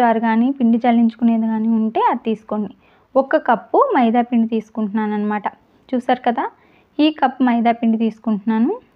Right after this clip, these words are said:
అందులోనే వంట సోడా పావు స్పూన్ వేసుకుంటున్నాను. పావు అయితే సరిపోతుందండి, ఎక్కువ అవసరం లేదు. బేకింగ్ పౌడర్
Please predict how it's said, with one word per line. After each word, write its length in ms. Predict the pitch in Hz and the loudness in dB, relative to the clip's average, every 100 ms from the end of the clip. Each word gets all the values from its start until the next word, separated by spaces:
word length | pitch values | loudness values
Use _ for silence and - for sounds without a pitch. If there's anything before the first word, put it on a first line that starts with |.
| _ 220 | _ 2
అందులోనే 500 | 233 294 320 254 370 554 _ _ _ _ | 4 4 4 4 0 -4 _ _ _ _
వంట 240 | 247 269 349 - | 2 4 0 0
సోడా 320 | 277 247 294 539 - - | 2 4 2 0 -2 4
పావు 220 | 226 254 | 4 4
స్పూన్ 280 | 254 - 262 247 | 0 0 4 4
వేసుకుంటున్నాను. 640 | 214 - 220 208 220 208 - _ _ _ _ 254 | 2 -2 -4 -2 -4 -4 -8 _ _ _ _ 4
పావు 180 | 254 262 | 6 6
అయితే 200 | 262 285 294 | 4 0 0
సరిపోతుందండి, 800 | 277 262 269 269 269 262 254 440 339 | -2 0 -4 0 2 4 2 0 -2
ఎక్కువ 200 | - 226 214 | 0 0 0
అవసరం 300 | 202 - 226 214 | -4 -2 0 0
లేదు. 220 | 214 233 415 640 _ _ _ _ _ _ _ _ _ _ _ _ _ _ 262 | 0 0 0 -2 _ _ _ _ _ _ _ _ _ _ _ _ _ _ 2
బేకింగ్ 380 | 330 392 440 415 | 4 2 2 4
పౌడర్ 400 | 320 294 330 | 4 6 4